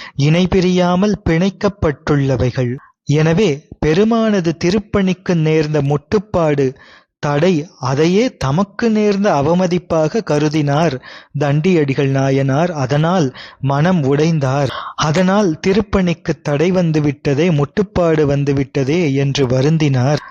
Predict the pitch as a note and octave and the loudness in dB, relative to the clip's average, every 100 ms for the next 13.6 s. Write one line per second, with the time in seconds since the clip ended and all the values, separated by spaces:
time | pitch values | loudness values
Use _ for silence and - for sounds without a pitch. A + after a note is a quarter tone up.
0 | - - D3+ E3+ - D#3+ - E3 G3+ F#3+ | -8 -2 0 0 0 -4 -2 -2 0 0
1 | D3+ D#3 F#3 B2+ C#3+ D3 F#3 F#3 D#3 C3+ | 0 0 0 0 0 2 2 2 0 0
2 | E3 C#3 B2+ C3+ C3 B2+ A#2+ A#2 A#2 F3 | 0 0 -2 -2 -2 -2 -2 -4 -6 -10
3 | - _ - - - - D#3+ E3+ G3+ G3+ | -20 _ -20 -8 -4 -2 0 2 2 2
4 | G3 G#3+ G#3 D#3+ E3 F#3 F#3 F#3 F3+ F#3 | 2 0 0 -2 0 0 2 2 2 0
5 | G3+ F3 D3+ - G3+ E3 D3+ C#3+ F3+ E3 | 0 0 -2 -2 0 0 0 0 0 0
6 | D#3 D#3+ E3 E3 D3 C3+ C3 D3 D3+ - | 2 0 2 0 0 -2 -2 -2 -2 -2
7 | C#3+ C3+ C3 C3+ B2+ E3+ C#3+ - - - | -2 -2 -4 -4 -4 -4 -8 -18 -20 -14
8 | - F3 F3 G#3+ G#3 F3+ F3+ G#3 G#3 F#3 | -6 0 2 2 2 0 2 2 0 0
9 | D#3+ D3+ E3+ F#3+ G3 G3+ G3+ F#3+ E3+ D#3+ | 0 0 -2 0 0 0 0 2 2 0
10 | C#3+ D3+ D3 E3+ F3 D3+ D3 D#3+ G3 G3 | 0 -2 0 2 2 2 2 2 0 0
11 | F3 D#3+ E3 D#3 C#3 C#3+ C3+ C#3+ D#3 F#3 | 0 0 0 0 2 0 0 0 0 0
12 | F3 D3+ D3+ D#3 F3+ E3 D3+ C#3 C3+ F3 | 0 0 0 0 0 0 0 0 0 0
13 | F#3 F3 D#3+ D#3 C#3+ C#3+ | 0 0 0 0 2 0